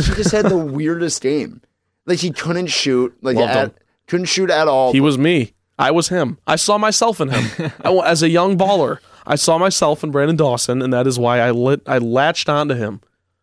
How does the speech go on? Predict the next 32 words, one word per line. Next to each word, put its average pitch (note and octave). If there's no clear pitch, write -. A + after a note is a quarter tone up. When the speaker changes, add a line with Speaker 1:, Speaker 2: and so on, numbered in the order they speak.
Speaker 2:
He's C4
balling F3+
overseas, C#3
by A#2
the G#2
way. -
Speaker 1:
I A#2
wouldn't A2
know F#2+
that. C#2
Speaker 2:
He's C#3+
next. -
Speaker 1:
He's A#2+
not, G#2+
or A#2
is A2+
he A2+
now? G2+
Speaker 2:
He's, C3+
well, C#3
he's, B2+
he's C3+
now B2+
over G#2+
there, A#2
but A2
he's A2+
next C#3+
here. -
Speaker 1:
He's A#2
next A2+
here. E2